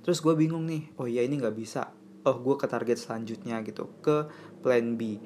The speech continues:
Dan plan B gue juga tersendat dengan hal yang sama, dengan, eh, requirement yang sama kayak gue kerja gitu.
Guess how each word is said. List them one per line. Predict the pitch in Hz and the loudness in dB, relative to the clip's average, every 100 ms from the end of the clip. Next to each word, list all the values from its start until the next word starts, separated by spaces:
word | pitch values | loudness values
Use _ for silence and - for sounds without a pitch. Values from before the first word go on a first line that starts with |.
| - - - - | -16 -16 -16 -4
Dan | 143 147 170 | 4 4 4
plan | 160 156 147 | 4 4 6
B | 139 | 4
gue | 131 131 | 6 4
juga | 143 151 147 | 6 4 4
tersendat | - 160 151 151 123 120 156 - | 2 0 2 -2 0 2 2 2
dengan | 131 131 147 | -2 0 -2
hal | 143 147 151 | -2 -2 0
yang | 147 143 139 | 0 -2 -2
sama, | 147 131 123 110 - - - | -2 -2 -4 -8 -12 -12 -2
dengan, | 131 135 147 156 165 160 - - - - - - - - - - | 0 2 2 2 0 -6 -10 -10 -10 -10 -10 -10 -10 -10 -10 -2
eh, | 139 131 135 | 0 2 2
requirement | 143 147 143 143 165 175 | 2 4 4 4 2 0
yang | 147 | -2
sama | 139 156 175 | -2 -4 -2
kayak | 147 135 | -2 0
gue | 139 | -2
kerja | 143 113 113 - | -2 -4 -4 -4
gitu. | - - | -10 -14